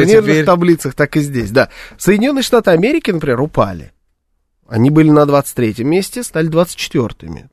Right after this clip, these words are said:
Speaker 1: То есть в Соединенных Штатах Америки стало, э, жить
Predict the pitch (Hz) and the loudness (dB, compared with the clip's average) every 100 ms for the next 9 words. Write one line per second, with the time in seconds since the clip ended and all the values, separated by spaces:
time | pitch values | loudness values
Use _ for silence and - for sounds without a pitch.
0 | _ 95 - - 135 143 156 151 - 127 | _ -20 -20 -8 -2 2 2 0 -6 -10
1 | - 113 110 131 226 226 - 170 208 214 | -6 -4 -4 -6 -6 -6 0 0 2 -2
2 | 214 _ _ _ _ _ - 143 143 143 | -6 _ _ _ _ _ -8 0 2 2
3 | 147 143 143 151 214 | 4 4 2 0 -4